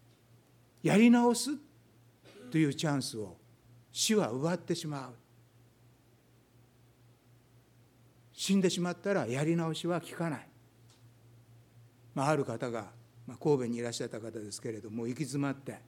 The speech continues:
の、六甲山の裏山のところでもう首をくくって死のうと思ったそうです。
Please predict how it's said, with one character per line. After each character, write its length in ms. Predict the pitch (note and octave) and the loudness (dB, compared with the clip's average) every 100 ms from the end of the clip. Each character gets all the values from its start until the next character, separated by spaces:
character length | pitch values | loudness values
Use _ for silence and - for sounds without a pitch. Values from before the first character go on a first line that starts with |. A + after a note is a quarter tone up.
| _ _ _ - - - | _ _ _ -20 -20 -20
の、 60 | - - | -20 -8
六 180 | C#3+ C#3 | -8 0
甲 160 | F3 | 0
山 280 | D3+ A#2 G#2+ | 0 -2 -6
の 240 | A2+ A#2+ F#2+ - - _ _ _ - | -6 -8 -10 -18 -20 _ _ _ -6
裏 200 | C#3 D#3 | -2 0
山 200 | D#3 C#3+ | 0 0
の 120 | C#3+ | -2
と 120 | C#3 | -4
こ 120 | C#3+ | -8
ろ 120 | C3+ | -10
で 340 | B2+ E3 E3+ C3 - - - - | -8 -6 -6 -8 -18 -20 -18 -6
も 120 | B2+ | -6
う 20 | |
首 300 | - D#3 F3+ | -4 0 2
を 60 | E3+ | 0
く 140 | F3 | -2
く 100 | E3+ | -6
っ 40 | F#3 | -8
て 140 | A#2+ | -6
死 160 | - C#3+ | -6 -4
の 180 | D3+ | -2
う 60 | F3+ | -4
と 100 | - - - - - - - _ - _ | -8 -20 -20 -20 -20 -20 -20 _ -20 _
思 180 | D3 D#3+ | -2 -2
っ 20 | |
た 140 | E3 | -2
そ 200 | D3 D3 | -4 -4
う 40 | A2 | -4
で 100 | F2 | -8
す。 180 | - | -18